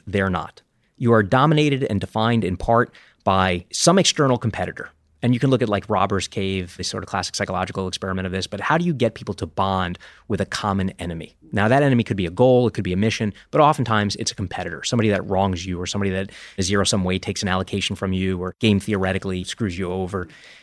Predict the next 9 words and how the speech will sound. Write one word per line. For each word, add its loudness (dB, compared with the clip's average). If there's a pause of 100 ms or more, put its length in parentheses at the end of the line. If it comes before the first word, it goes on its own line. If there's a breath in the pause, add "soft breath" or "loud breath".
And 0
so 4
the 2
ultimate 4
one -8 (180)
is 0
life -2
is -6
great. -16